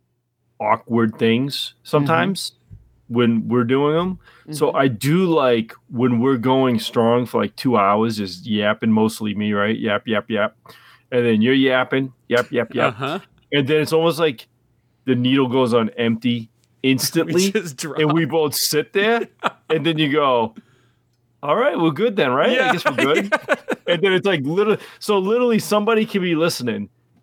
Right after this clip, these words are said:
Speaker 1: and it's like full on, you know, <laughs> you know, third gear.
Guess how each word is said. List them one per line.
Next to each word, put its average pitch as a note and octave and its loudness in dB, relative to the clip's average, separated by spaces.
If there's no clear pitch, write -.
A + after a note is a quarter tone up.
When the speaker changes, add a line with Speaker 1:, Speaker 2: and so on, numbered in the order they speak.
Speaker 1:
and D3+ 2
it's C#3 0
like C3+ 2
full F#3 -2
on, C#3 0
you C#3 -2
know, A2 0
<laughs> - -20
you - -10
know, B2+ -8
third D3+ 2
gear. C3 2